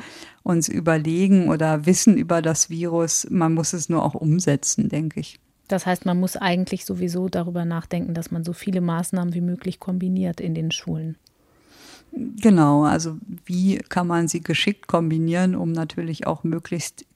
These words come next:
Speaker 1: Kinder wenig zu belasten, den Unterricht wenig zu belasten, aber auch möglichst sicherzustellen, dass die Schulen eben nicht mehr schließen müssen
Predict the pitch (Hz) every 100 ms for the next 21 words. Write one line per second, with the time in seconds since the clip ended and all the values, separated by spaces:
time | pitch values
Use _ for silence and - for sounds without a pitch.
0 | - - 175 175 165 165 165 165 - -
1 | 160 156 156 156 - - 185 185 - 160
2 | - 165 196 190 190 - - 180 - 180
3 | 170 - - 160 156 160 - 160 - 165
4 | 175 180 175 - 180 190 160 - - 175
5 | 165 165 - - - - - 180 - 175
6 | 156 - 165 175 175 175 - 165 160 160
7 | 175 175 160 - - 185 - 165 160 156
8 | - 170 180